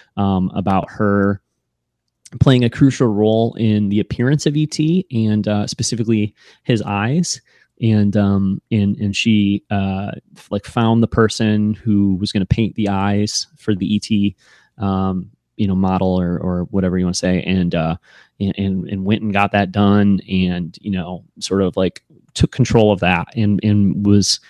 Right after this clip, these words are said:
really insistent on getting, uh, the soul of E T, um, kinda right, like, through the eyes. And, uh, you know, I think little details like that are so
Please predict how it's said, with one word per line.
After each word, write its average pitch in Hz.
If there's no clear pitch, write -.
really 120
insistent 110
on 110
getting, 101
uh, 98
the 95
soul 104
of 101
E 104
T, 98
um, 92
kinda 98
right, 95
like, 113
through 113
the 98
eyes. 85
And, 95
uh, 87
you 101
know, 90
I -
think -
little 123
details 123
like 123
that 120
are 101
so 101